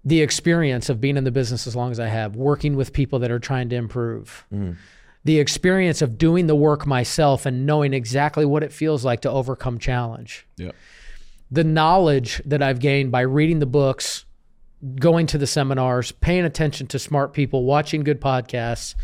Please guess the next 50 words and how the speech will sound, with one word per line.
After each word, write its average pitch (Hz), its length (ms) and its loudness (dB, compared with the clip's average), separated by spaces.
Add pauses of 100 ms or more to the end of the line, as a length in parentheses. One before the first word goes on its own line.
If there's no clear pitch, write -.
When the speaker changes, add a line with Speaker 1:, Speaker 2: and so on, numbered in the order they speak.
(720)
Speaker 1:
that 151 200 4
if 147 120 2
I 147 120 4
sit 214 320 4
in 220 120 4
a 175 80 4
room 180 360 4
and 147 100 2
there's 135 160 0
a 139 60 -2
challenge 180 640 0
on 143 100 2
the 139 80 -2
whiteboard 143 580 2
and 135 100 -2
they 139 100 0
say, 139 180 -2
"How 139 160 0
do 180 80 2
we 156 100 0
solve 175 360 0
this?" 143 200 -2
And 139 100 -4
I 143 100 -2
can 143 180 -6
say, 139 340 -2
"This 139 320 -4
is 143 120 -4
how 147 160 2
we 139 140 0
solve 139 440 0
this." 101 440 -14
Speaker 2:
Mm-hmm. 104 200 -6 (760)
Speaker 1:
Right? 120 200 -2
I've 131 180 -2
worked 180 440 2
on 143 160 2
that 127 220 -4
skill 220 420 0
to - 120 -6
the 135 100 0
point 143 280 0
where 127 140 -2
I 127 80 2
could 127 200 -4
be 165 140 0
valuable 131 580 -2
in 185 180 0
that 170 220 0
room. 135 440 -4